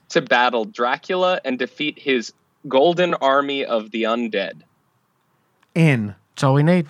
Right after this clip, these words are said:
Speaker 2: Yeah. Are you, are you gonna
Speaker 1: I know,
Speaker 2: crowdfund
Speaker 1: right?
Speaker 2: it?
Speaker 1: <laughs> I don't know yet. Um, we, we're, we're trying not to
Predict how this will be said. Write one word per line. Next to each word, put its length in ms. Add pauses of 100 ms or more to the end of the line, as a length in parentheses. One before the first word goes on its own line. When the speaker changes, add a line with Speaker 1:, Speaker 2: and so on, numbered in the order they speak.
Speaker 2:
Yeah. 260
Are 140
you, 220
are 60
you 160
gonna 140
Speaker 1:
I 20
know, 60
Speaker 2:
crowdfund 460
Speaker 1:
right? 180 (200)
Speaker 2:
it? 100
Speaker 1:
<laughs> 1200
I 80
don't 180
know 140
yet. 320 (100)
Um, 420
we, 260
we're, 380
we're 300
trying 560
not 300
to 200